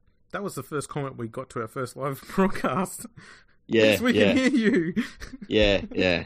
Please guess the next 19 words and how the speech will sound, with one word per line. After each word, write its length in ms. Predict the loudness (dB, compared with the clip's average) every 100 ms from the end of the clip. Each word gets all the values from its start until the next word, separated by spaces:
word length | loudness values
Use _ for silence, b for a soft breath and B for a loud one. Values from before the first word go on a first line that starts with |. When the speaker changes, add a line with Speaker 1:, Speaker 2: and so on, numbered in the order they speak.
| -8 -12
Speaker 2:
It's 180 | -12
good. 400 | -2 4 4 2 -4 b b b -18 -18 _
<laughs> 100 | -4 -2 -4 -4 -8 -8 -14 -14 -18 -20 _ _ _ -20 B B B B B _ _ _ -14
Speaker 1:
Uh, 160 | -12 -10
I 80 | -10
think, 160 | -10 -10
I 100 | -10
think 200 | -10 -10
Nadine's 400 | -8 -8 -8 -10
found 180 | -12
something 260 | -12 -16 -14
more 120 | -14
important 360 | -14 -14 -14 -14
to 40 |
do. 200 | -16 -16 -16 _ _ _ _ _ _ _ _ _ _ _ -18
I 80 |
don't 200 | -14 -14
blame 260 | -16 -16
her. 100 | -14